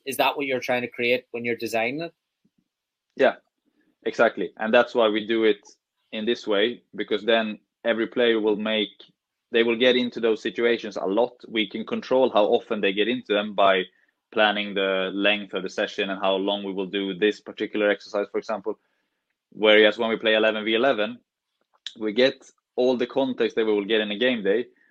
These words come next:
Speaker 2: but we cannot control how often a certain player will be in the final third,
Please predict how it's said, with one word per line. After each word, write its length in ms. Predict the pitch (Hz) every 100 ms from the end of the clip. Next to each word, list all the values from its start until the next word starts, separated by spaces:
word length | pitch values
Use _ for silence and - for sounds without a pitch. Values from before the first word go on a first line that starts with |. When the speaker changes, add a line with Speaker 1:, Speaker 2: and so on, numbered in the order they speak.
| _ -
Speaker 2:
but 200 | 98 104
we 160 | 110
cannot 320 | 107 120 120
control 400 | - 120 131 131
how 140 | 120 110
often 520 | 131 - 120 110 101 _ _ _ _ _ -
a 40 |
certain 420 | - 131 120 117
player 240 | 110 113 107
will 160 | 107
be 240 | 98 117 117
in 80 | 107
the 80 |
final 240 | 101 95 90
third, 260 | 95 80